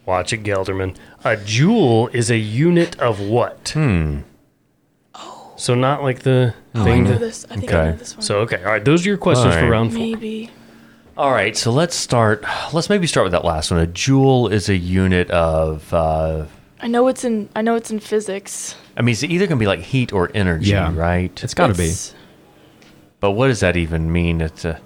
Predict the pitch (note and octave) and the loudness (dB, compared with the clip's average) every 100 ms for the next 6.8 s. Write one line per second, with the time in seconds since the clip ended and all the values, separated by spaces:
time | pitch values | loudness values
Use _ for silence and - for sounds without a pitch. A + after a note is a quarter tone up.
0 | - - - A2 G2 A2+ D#3+ F3+ - E3 | -20 -20 -12 -10 -6 0 2 0 0 -2
1 | - - B3+ D4 A#3 G#3 G#3 - D#4+ E4 | -2 -4 0 0 2 2 0 -2 0 0
2 | E4 - - - _ _ _ _ _ _ | 0 -4 -20 -20 _ _ _ _ _ _
3 | _ D#2 E2+ D3+ A#2+ A#2 B2+ A#3+ E2+ F2 | _ -8 -4 -2 0 2 2 2 2 2
4 | F#2+ C3+ G#2+ F2 D#2 F2+ G2+ F#3 - - | 2 2 2 0 -2 -2 -2 -2 -6 -20
5 | _ _ _ _ _ _ _ _ _ _ | _ _ _ _ _ _ _ _ _ _
6 | _ _ _ _ - - - _ | _ _ _ _ -20 -20 -20 _